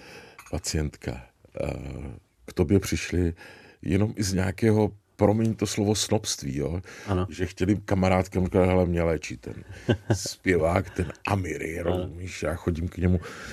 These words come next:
Speaker 2: Já upřímně nevím, upřímně nevím a kdyby jo, tak, eh, jsem rád, mě to potěší,
Speaker 1: Jo, jo,
Speaker 2: jo,
Speaker 1: jako
Speaker 2: že
Speaker 1: není to,
Speaker 2: prostě
Speaker 1: že
Speaker 2: proč, proč ne, že jo, jako, že,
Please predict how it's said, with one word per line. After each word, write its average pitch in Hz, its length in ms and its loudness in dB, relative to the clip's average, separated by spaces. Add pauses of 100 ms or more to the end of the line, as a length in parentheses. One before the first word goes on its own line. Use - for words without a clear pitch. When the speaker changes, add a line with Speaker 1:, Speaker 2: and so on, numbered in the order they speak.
(720)
Speaker 2:
Já 127 120 10
upřímně 196 360 10
nevím, 117 380 8 (100)
upřímně 170 420 10
nevím 131 360 10
a 117 120 4
kdyby 135 380 10
jo, 127 340 12
tak, - 320 4
eh, 131 60 12 (280)
jsem 131 260 6
rád, 147 300 4
mě 127 140 10
to 123 140 6
potěší, 135 420 6
Speaker 1:
Jo, 147 100 12
jo, 165 100 6
Speaker 2:
jo, 151 240 8
Speaker 1:
jako - 20 6
Speaker 2:
že 143 60 4
Speaker 1:
není - 100 4
to, 127 140 6
Speaker 2:
prostě 123 380 6
Speaker 1:
že 113 220 8 (160)
Speaker 2:
proč, 123 300 8
proč 117 360 6
ne, 127 240 6
že 120 120 8
jo, 95 140 6
jako, 101 460 4
že, 104 460 4